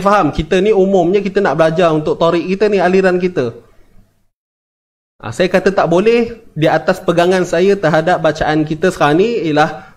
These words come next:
saya mengamalkan dan saya mengajarkan kepada tuan-puan ini adalah bacaan Tariq Asy-Syatibi. So memang fix empat atau lima, tu sahaja jawapan dia. Kalau dua, bukan saya kata tak ada,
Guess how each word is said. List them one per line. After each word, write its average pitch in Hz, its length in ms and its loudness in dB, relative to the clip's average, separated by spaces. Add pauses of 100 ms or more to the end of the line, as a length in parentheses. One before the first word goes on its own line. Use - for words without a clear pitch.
saya 151 240 2
mengamalkan 175 640 0
dan 160 160 2
saya 165 160 2
mengajarkan 165 480 0
kepada 170 320 -2
tuan-puan 165 320 0
ini 190 240 0
adalah 151 240 0
bacaan 147 480 -2
Tariq 170 480 0 (320)
Asy-Syatibi. 139 840 -4 (200)
So 214 160 0
memang 180 480 0
fix - 560 -6
empat 156 320 -2
atau 160 240 -2
lima, 165 320 -2
tu 214 160 -4
sahaja 156 320 0
jawapan 135 400 0
dia. 113 120 -10 (760)
Kalau 175 240 2
dua, 240 560 2 (560)
bukan 170 240 0
saya 165 240 0
kata 175 480 -2
tak 202 240 0
ada, 220 160 2